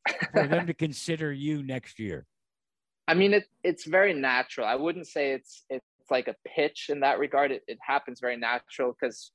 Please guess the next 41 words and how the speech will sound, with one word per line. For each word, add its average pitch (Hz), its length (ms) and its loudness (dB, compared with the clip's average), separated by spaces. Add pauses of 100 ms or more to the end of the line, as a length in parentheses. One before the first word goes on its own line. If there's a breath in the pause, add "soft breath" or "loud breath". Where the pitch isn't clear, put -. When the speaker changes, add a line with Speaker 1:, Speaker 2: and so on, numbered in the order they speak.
(100)
Speaker 2:
for 151 120 2
the 147 80 0
most 160 280 2
part, 151 200 0 (100)
it's, - 380 -8 (240)
it's 147 160 -4
very 180 280 4 (120)
cool 147 180 2 (160)
how 127 140 2
the 120 80 -6
IndyCar 120 480 -8
teams 117 400 -10 (180)
pay 131 140 2
attention 120 520 0 (140)
to, 117 240 0
to - 80 -6
the 120 80 0
lights 127 360 2
guys 123 260 2
coming 123 320 -4
up, 127 200 0
even, 160 360 -6 (260)
even 127 420 -4
the, 113 280 4
the 127 100 4
lower 127 400 6
junior 120 380 -4
formula. 131 420 -2 (640 soft breath)
So 165 120 6
it 165 60 8
doesn't 196 300 0
start 165 320 -4
by 127 200 0
being 131 380 -8
like, 104 220 -10
"Hey, 151 280 2
I'm 131 180 0
Benjamin 120 320 -4
Peterson. 120 380 -8
Nice 113 220 -6
to," - 60 -20